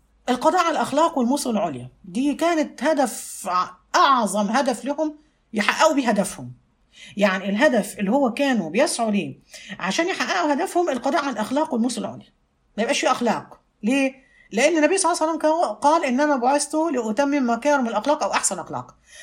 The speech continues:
فالنبي صلى الله عليه وسلم مبعثه ل-، لتحقيق الخلق العالي.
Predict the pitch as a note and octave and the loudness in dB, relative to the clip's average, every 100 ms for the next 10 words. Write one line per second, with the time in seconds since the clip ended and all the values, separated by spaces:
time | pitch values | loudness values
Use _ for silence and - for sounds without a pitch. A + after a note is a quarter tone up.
0 | - A#3+ F#4 F#4 D#4 F#4 D#4 B3 B3 A#3 | 0 2 2 2 0 2 2 2 2 2
1 | F4 F4 D#4 B3 A#3+ D#4 F4 - A#3+ - | 2 2 2 0 0 2 2 0 -4 -6
2 | - F4 D#4+ A#3 D#4+ D#4 B3+ G3 F3+ E3+ | -2 0 2 0 2 0 0 -2 -2 -2
3 | C#3+ | -6